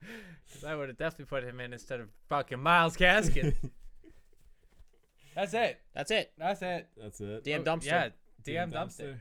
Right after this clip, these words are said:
Speaker 2: All right, let's break down the D M dumpster. So, uh, first one here, Ayuk or Christian Kirk? I don't even think there's a question.
Speaker 3: Christian Kirk with the twelve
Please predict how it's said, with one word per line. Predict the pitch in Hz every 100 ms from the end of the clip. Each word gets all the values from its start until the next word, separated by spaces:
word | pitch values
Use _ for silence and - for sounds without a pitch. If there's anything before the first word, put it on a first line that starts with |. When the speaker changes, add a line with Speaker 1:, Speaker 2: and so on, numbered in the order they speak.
| -
Speaker 2:
All | 95
right, | 90 85 -
let's | 104 -
break | 113 104
down | 110 98
the |
D | 92 98
M | 92
dumpster. | 90 87 - 90 87 87 -
So, | - 104 98 98
uh, | 98 98 95
first | - 120 -
one | 117
here, | 120 110
Ayuk | 107 110 127
or | 98
Christian | - 123 104
Kirk? | 92 101 95
I | 110
don't | 110
even | 87
think | 87
there's | 80
a | 80
question. | - 87 85 - 87 85 87
Speaker 3:
Christian | 196 180 - 185 180 170
Kirk | - 190 175 -
with | 170
the | - 175 -
twelve | 190 185